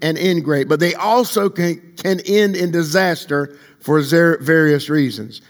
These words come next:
The road trip can end in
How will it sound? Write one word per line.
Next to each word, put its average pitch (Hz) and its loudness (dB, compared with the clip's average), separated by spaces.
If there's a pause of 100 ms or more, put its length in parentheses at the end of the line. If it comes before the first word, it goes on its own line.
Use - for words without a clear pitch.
The 151 2
road 190 2
trip 156 2 (760)
can 190 2
end 165 2
in 185 -2